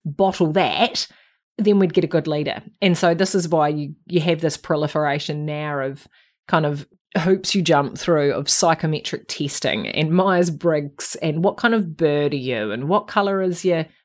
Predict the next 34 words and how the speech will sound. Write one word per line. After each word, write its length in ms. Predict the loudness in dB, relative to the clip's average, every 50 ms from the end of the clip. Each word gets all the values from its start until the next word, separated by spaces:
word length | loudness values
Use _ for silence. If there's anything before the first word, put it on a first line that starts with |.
| _ _ _
aura 480 | 2 4 4 4 4 2 2 0 -2
and 240 | -2 -2 -2 0 0
what 120 | 2 2 2
is 120 | 0 0
your 100 | -2 -2
disc 460 | -2 0 0 0 0 0 -4 -12 -6
profile. 560 | -4 -4 -2 -2 -4 -2 -2 0 0 0 0
And 100 | 0 0
we're 80 | 0 2
just 220 | 2 2 0 2
like, 200 | 2 2 2 2
we're 60 | 0 -2
trying 260 | 0 2 0 0 0
to 80 | 0
categorize 640 | 0 0 0 0 -2 -4 -2 0 2 2 0 0 -2
the 80 | -6
perfect 800 | -6 -6 -12 -14 -12 -8 -4 0 0 0 0 0 -4 -8 -6 -6
set 360 | -6 -2 2 2 2 2 2
of 140 | -2 -4 -4
traits 420 | -4 -2 0 -2 -2 -2 -2 0
and 80 | 0 0
<laughs> 0 |
characteristics 920 | 2 2 2 2 2 0 2 2 4 4 4 0 2 0 0 0 0 -4 -4 0
in 100 | 2 2
a 60 | 2
person. 340 | 2 2 0 2 2 0 -2 -4 -8 _ -20 _ _ _ _ _ _ _ _ _
And 440 | 0 2 4 4 4 4 2 2 0 -4 _ _ _ _ _ _ _ _ _ _ _ -10 -2
there's 200 | 0 2 4 4
a 80 | 2
real 760 | 0 0 -4 -2 0 0 0 2 0 0 0 -2 -4 -6 -8 -8
kind 200 | -2 0 2 2
of 80 | 0 0
parallel 560 | 2 0 2 2 2 2 2 2 2 2 2
here 460 | 0 -2 -2 -2 -2 -2 -2 -4 -6